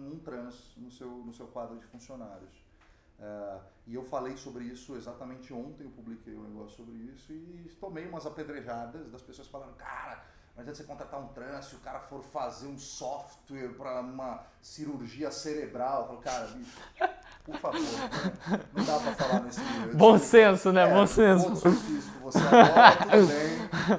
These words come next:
Speaker 1: legal, é, vamos ver.
Speaker 2: É.
Speaker 1: Mas, mas eu acho que muita gente já tem essa consciência e pra mim tá mudando a história do storytelling pro story selling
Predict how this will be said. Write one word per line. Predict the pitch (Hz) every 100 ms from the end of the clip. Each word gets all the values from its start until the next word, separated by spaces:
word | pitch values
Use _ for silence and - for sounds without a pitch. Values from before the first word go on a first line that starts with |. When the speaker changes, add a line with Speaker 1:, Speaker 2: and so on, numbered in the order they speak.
| 170
Speaker 1:
legal, | 160 147 123 110 117
é, | 120
vamos | 117 147
ver. | 123
Speaker 2:
É. |
Speaker 1:
Mas, | 110 - - 170
mas | 175 175
eu | 185
acho | -
que | 175
muita | 185 165
gente | 160 156
já | 160 156
tem | 156
essa | 160
consciência | 156 151 - 147 151 175 - _ _
e | 160
pra | 160 170
mim | 175 175
tá | 185
mudando | 175 160 156 151
a | 143
história | 143 151 135 127
do | 120 135
storytelling | 123 - 143 139 147 131 127 127
pro | 131 127
story | 123 - 131 127
selling | 127 - 120 117 131 175